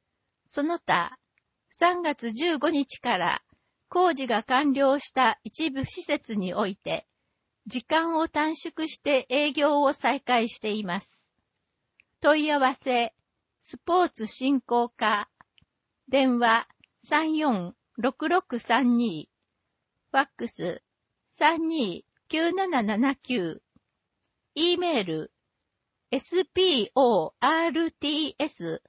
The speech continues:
ハイフンエスエイチアイエスイーティーエスユーアットマーク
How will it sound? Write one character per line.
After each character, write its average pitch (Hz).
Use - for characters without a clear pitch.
ハ 311
イ 277
フ 202
ン 165
エ 247
ス -
エ 359
イ 339
チ -
ア 269
イ 208
エ 254
ス 320
イ 311
ー 226
テ 269
ィ 285
ー -
エ 277
ス 269
ユ 247
ー 160
ア 247
ッ 254
ト 311
マ 330
ー 254
ク -